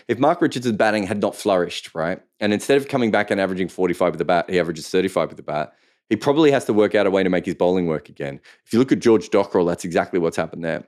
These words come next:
And if you look at Shastri's case, he's probably like, "Well, the only way I'm gonna get picked here is if my bowling is off a certain level." And it's really interesting to me how often you get a player who is quite often picked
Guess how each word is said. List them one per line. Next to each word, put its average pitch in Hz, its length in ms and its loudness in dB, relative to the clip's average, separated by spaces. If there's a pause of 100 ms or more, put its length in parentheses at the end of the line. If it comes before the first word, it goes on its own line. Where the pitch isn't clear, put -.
(120)
And 113 80 -2
if 107 80 -4
you 135 100 6
look 160 140 4
at 113 60 2
Shastri's 127 500 0
case, 85 400 -2 (300)
he's 123 160 2
probably 139 380 4
like, 104 180 4
"Well, 107 80 0
the 120 140 4
only 147 120 4
way 143 100 4
I'm 123 100 2
gonna 113 140 2
get 107 200 0
picked - 260 -4
here 87 320 0 (120)
is 90 160 -2
if 92 120 -2
my 90 100 0
bowling 92 420 0
is 82 120 -2
off 82 160 -2
a 80 60 -10
certain - 340 -4
level." 80 340 -2 (220)
And 120 80 2
it's 113 140 -2
really 151 500 4
interesting 113 400 -2
to - 100 -4
me 101 220 2
how 98 180 0
often 98 340 -2
you 90 120 -4
get 95 320 0
a 98 60 -2
player 95 520 0 (260)
who 98 320 4 (340)
is 107 80 -12
quite 135 320 2
often 135 220 0
picked - 320 -2